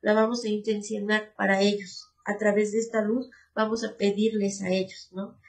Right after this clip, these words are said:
Y alguien me podrá venir a decir, "¿Cómo quieres representar tu alma en una luz?". Finalmente, la luz, el fuego, es un elemento, un elemento que nadie ha creado más que Dios. Entonces, ¿de dónde lo obtenemos?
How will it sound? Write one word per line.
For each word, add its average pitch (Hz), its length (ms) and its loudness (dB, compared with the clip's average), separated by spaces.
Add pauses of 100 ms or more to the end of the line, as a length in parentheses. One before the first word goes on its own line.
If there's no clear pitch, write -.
(160)
Y 202 100 4
alguien 208 360 6
me 196 120 2
podrá 202 360 6
venir 196 260 2
a 185 60 2
decir, 208 380 -6 (160)
"¿Cómo 294 340 2
quieres 277 320 4
representar 220 800 0
tu 240 140 0
alma 226 260 4
en 220 120 -2
una 202 260 -2
luz?". 208 280 -8 (600)
Finalmente, 247 880 4
la 185 140 6
luz, 220 420 2
el 180 180 -4
fuego, 202 460 0
es - 220 -18
un 185 120 -12
elemento, 214 680 2 (420)
un 226 140 2
elemento 233 600 6
que 190 160 0
nadie 226 320 4
ha 226 140 2
creado 226 440 4
más 180 240 -8
que 185 120 -12
Dios. - 400 -8 (420)
Entonces, 202 640 -2 (280)
¿de 196 140 2
dónde 208 300 4
lo 196 120 6
obtenemos? 202 760 -2